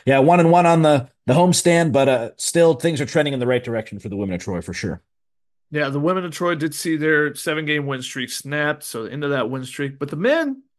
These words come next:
Speaker 2: maybe they're looking like they can get a win streak going after making U C L A head coach Mick Cronin break out a bunch more quotes about his team being soft, basically. So U S C went in there and, you know, showed some physicality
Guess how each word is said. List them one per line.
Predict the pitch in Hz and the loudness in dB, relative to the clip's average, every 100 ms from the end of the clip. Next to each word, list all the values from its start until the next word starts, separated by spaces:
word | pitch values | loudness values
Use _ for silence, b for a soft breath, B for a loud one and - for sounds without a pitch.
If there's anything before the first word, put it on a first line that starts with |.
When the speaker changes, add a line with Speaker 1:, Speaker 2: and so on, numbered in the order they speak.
| _ | _
Speaker 2:
maybe | - 214 | -10 -2
they're | 220 | -2
looking | 220 226 | 0 -2
like | 226 220 | -2 0
they | 226 | 0
can | 240 | 2
get | 214 | 2
a | 190 | 2
win | 175 165 | 0 -6
streak | - 165 147 | -4 -2 -2
going | 151 151 175 190 | 0 2 2 0
after | 160 - 180 | -4 -2 -4
making | 170 170 180 | -2 -2 -4
U | 180 | -6
C | - 180 | -4 0
L | |
A | 196 | 2
head | 202 196 | 2 0
coach | - 196 196 | 0 -2 0
Mick | 202 202 | -4 0
Cronin | 220 226 208 | 2 2 2
break | 196 190 | 0 2
out | 185 | 2
a | |
bunch | 139 190 220 | 2 0 0
more | 247 226 | 2 2
quotes | 220 208 214 214 - - | 4 6 6 4 -12 -14
about | - 180 | -6 -4
his | 190 | -4
team | - 208 | -2 -4
being | 202 214 | 0 -2
soft, | 202 220 240 247 | 0 2 2 0
basically. | 127 117 - 107 - | -6 -6 -8 -12 -12
So | - 156 151 143 B B B | -6 -2 -2 -4 B B B
U | 143 180 | 0 0
S | - | 0
C | 190 | -2
went | 165 170 | -2 0
in | 185 175 | -2 -4
there | 180 185 | -2 0
and, | 165 165 170 175 160 151 | 0 -2 -2 -4 -8 -10
you | 160 | -8
know, | |
showed | 156 - 180 190 | -6 -4 0 0
some | 202 | -2
physicality | 190 190 180 - 170 185 226 240 | -2 -2 -2 -2 0 0 -2 -6